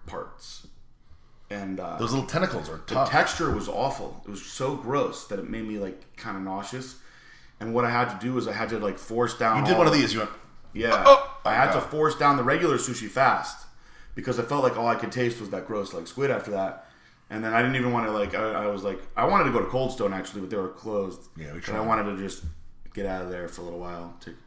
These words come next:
Speaker 1: regroup and come back another time.
Speaker 2: Well, we're, y'all, we'll do the challenge. I know everybody's probably already heard about it, and I've had a few people ask me about it. And Fuad actually said that, um, he's looking forward to the video. So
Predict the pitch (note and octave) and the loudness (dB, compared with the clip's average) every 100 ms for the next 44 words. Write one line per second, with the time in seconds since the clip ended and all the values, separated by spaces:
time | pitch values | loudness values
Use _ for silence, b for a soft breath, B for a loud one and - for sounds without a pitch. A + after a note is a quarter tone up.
0 | - - - - G2 F#2 F#2 F2+ E2 F2+ | -20 -20 -20 -14 -12 -6 -8 -8 -12 -12
1 | F2 E2+ E2+ E2+ E2+ E2+ E2+ - - b | -12 -12 -14 -14 -14 -14 -14 -14 -16 b
2 | b b b b - G#2+ G2 A2+ A#2+ B2 | b b b b 0 0 -2 -2 0 2
3 | B2+ C#3+ D3+ C3 F3+ D#3+ C3+ - C3+ A#2+ | 4 6 4 2 0 2 0 -2 0 0
4 | A2+ G#2+ G#2+ A2 A2 G#2 F#2+ A#2 G2+ F#2+ | 0 -4 -2 -2 0 -4 -2 -2 -2 -2
5 | F#2+ G2 G2 G2 G2 G2 F#2+ F#2+ F2+ G#2 | -2 -4 -2 0 2 2 0 -4 -6 -4
6 | F#2+ A2+ G#2 F#2+ G2 F#2+ G2 F#2+ F#2 F#2+ | -4 -4 -4 0 0 0 -4 0 0 0
7 | F#2 B B B A#2 A2+ D#3 D3 C#3 B2 | -4 B B B -10 6 12 12 12 6
8 | B2+ A2+ G#2 A2+ G2+ G2+ F#2+ F#2 F2+ E2 | 0 -4 0 0 0 -2 2 2 0 -8
9 | - A2+ G2+ F#2+ F#2 G#2 G#2 F#2 F#2+ G#2 | -12 -8 -4 -4 -6 -2 -2 -2 -4 -2
10 | G#2 F#2+ A2 G#2+ | -2 -2 -2 -4